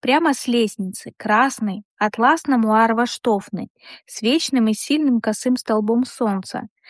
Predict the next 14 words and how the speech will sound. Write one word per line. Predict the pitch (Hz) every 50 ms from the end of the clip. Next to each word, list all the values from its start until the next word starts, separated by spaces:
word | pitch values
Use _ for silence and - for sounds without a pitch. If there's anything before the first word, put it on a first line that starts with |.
| - - _ -
где | 233 226 220
непрерывно | 214 202 - 208 208 202 208 226 285 330 302 254 220 208
и | 208
почти | - 233 208 - - - - 294
неподвижно | 302 269 226 208 202 196 214 262 330 320 302 294 262
крутилась | - - 226 214 - - 220 220 226 220 - - _
пыль. | - 202 196 175 - _ _ _ _ _ _ _ _ - - - _ -
Начиналось | 226 214 - - 226 247 254 247 240 226 -
с |
того, | - - 233 233 294 370 415 427 415
что | - - - 233
меня | 214 208 214 214 240 269
туда | - 254 220 220 220 226
зазывали. | 220 226 220 220 240 226 214 208 190 175 156 - - -